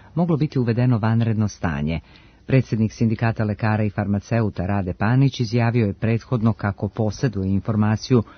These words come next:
da se kao datum uvođenja vanrednog stanja pominje prvi oktobar, kao i da u prilog tome ide to što su profesor Tiodorović pre sedam dana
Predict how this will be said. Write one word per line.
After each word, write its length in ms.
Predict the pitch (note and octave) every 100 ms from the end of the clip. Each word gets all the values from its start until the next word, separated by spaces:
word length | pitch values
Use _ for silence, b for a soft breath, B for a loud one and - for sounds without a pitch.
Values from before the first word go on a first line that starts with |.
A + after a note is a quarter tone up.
| B
da 100 | A2+
se 140 | A2 A#2
kao 200 | A2+ A2
datum 380 | G#2+ - A#2 -
uvođenja 480 | A#2 A#2+ G#2+ G2+ G2
vanrednog 520 | G#2 G2+ G2+ F#2+ -
stanja 380 | - A2 B2 A#2
pominje 420 | B2 B2 A#2+ G2
prvi 280 | G#2 F#2+ F2+
oktobar, 460 | E2 - E2+ F2+ B B B
kao 160 | - F3+
i 40 |
da 80 | B2+
u 40 | A2+
prilog 340 | C3+ C3 G#2+
tome 320 | C3+ C3 A2+
ide 180 | A2+ A2+
to 240 | - A#2
što 200 | A2+ -
su 180 | G#2 A2
profesor 540 | - G#2+ G#2 - G2+ F#2
Tiodorović 760 | - G2+ G2+ G2+ A#2+ C#3 -
pre 240 | - G2 F2
sedam 400 | - F2+ G#2 A2
dana 360 | A#2 C3+ C#3+